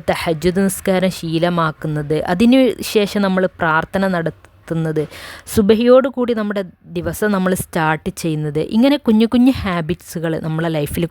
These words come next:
കൊണ്ടുവരികയാണെങ്കിൽ, അല്ലെങ്കിൽ രാവിലെ നി-, നിങ്ങളൊരു മുസ്ലിം അല്ലെങ്കിൽ മറ്റൊരു വിശ്വാസിയാണെങ്കിൽ പോലും നിങ്ങൾ രാവിലെ നിരന്തരം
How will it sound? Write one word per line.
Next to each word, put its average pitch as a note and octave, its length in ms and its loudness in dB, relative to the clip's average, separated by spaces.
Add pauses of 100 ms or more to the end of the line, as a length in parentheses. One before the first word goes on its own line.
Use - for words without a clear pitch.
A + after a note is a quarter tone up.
കൊണ്ടുവരികയാണെങ്കിൽ, D3+ 960 -2 (380)
അല്ലെങ്കിൽ C#4 340 2
രാവിലെ A3+ 340 2 (300)
നി-, F#3+ 380 0
നിങ്ങളൊരു G3+ 380 2 (280)
മുസ്ലിം F#3+ 400 -2
അല്ലെങ്കിൽ E3+ 320 -4 (140)
മറ്റൊരു G#3+ 300 2
വിശ്വാസിയാണെങ്കിൽ F#3+ 840 -2
പോലും E3+ 380 0
നിങ്ങൾ F#3 200 0 (160)
രാവിലെ F#3 460 0
നിരന്തരം F3 440 -2